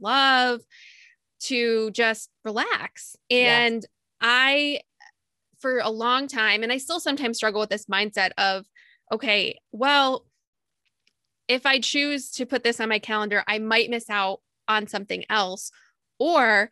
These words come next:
Speaker 1: I don't wanna see how little I can get done in my day." And so in my mind, it's like, I tell myself that if I don't plan anything, then I'll be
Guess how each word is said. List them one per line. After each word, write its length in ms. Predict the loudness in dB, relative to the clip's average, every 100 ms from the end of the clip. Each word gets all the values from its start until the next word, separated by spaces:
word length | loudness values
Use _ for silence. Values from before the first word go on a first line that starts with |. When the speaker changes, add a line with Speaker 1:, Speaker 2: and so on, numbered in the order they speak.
| -8 _ _ _
Speaker 1:
I 220 | 2 4
don't 180 | 2 0
wanna 220 | -2 -4
see 280 | -6 -6 -4
how 220 | 0 0
little 360 | 0 0 2 4
I 120 | 2 0
can 160 | -2
get 180 | -4 -2
done 200 | 0 0
in 100 | 0
my 180 | -2 0
day." 460 | -2 -2 -2 -4 -8 _ _ -6
And 140 | -2
so 200 | 0 0
in 200 | 2 0
my 160 | 0 0
mind, 360 | 2 4 2
it's 140 | -2 -4
like, 120 | -2
I 80 | -2
tell 180 | -2 -4
myself 380 | -4 -2 -2 -2
that 80 | -4
if 120 | -2
I 80 | 0
don't 200 | 0 -2
plan 220 | -4 -4
anything, 560 | 0 -2 -2 -4 -6 -4
then 120 | -2
I'll 100 | -2
be 120 | -2